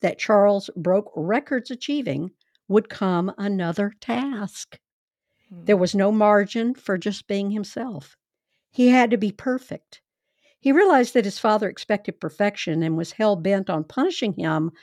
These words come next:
Speaker 1: no matter what he achieved. His father refused to let him play piano in a band, like what is what he wanted to do. He refused to let him be a kid, couldn't be a teenager,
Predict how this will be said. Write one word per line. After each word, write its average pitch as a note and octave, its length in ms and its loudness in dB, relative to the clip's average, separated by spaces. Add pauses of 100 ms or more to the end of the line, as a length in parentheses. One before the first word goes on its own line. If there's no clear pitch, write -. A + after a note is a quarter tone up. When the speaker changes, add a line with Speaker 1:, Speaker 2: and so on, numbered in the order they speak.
(220)
Speaker 1:
no A3 140 4
matter C4 320 4
what C4 240 2
he F#4 120 2
achieved. C3 680 -6 (640)
His A3+ 180 -2
father A#3 320 2
refused G#3+ 440 -4
to G#3 60 -10
let G3 160 -4
him E3+ 140 -6
play F#3 300 -6
piano F3 440 -6
in E3 120 -6
a D#3+ 40 -6
band, D#3+ 480 0
like G#3 220 0
what G#3+ 160 0
is E3+ 160 -2
what E3+ 220 2
he F3+ 160 -4
wanted A3+ 420 -2
to C#3 80 -10
do. C#3 420 -8 (600)
He C4 120 0
refused C4 420 2
to B3 60 2
let G#3+ 200 2
him G3+ 80 -2
be F#3 100 0
a D#3+ 60 -4
kid, F3 540 -4 (1080)
couldn't C#4 280 0
be C#4 140 -2
a C4 60 -4
teenager, F3 600 -6